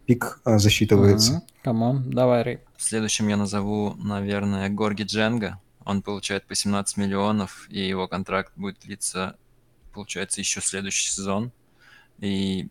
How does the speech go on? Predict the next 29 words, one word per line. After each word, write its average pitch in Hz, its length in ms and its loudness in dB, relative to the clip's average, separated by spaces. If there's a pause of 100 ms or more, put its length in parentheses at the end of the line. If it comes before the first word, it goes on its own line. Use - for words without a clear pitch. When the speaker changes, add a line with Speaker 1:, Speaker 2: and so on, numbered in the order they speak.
Speaker 3:
ну, 101 400 -2 (200)
там 87 160 -4
статистика - 560 -4
у 98 60 0
него: 92 220 -2
семь 98 260 0
очков, 95 340 -6
шесть - 280 -4
подборов. 95 720 -4 (880)
Э, 92 460 -6
я 95 120 -8
думаю, 90 480 0 (400)
почти - 240 -2
двадцать 101 320 4
миллионов 95 480 0
долларов 95 420 0
не 92 120 0
стоит 90 420 -4
Горги 90 320 -4
Дженга. 90 460 -6 (280)
Точнее, - 280 2
наоборот, 101 440 4
Горги 107 240 2
Дженг 107 300 2
не 101 80 2
стоит 101 320 -2
почти - 240 -2
двадцать 92 320 0
миллионов. 90 580 -2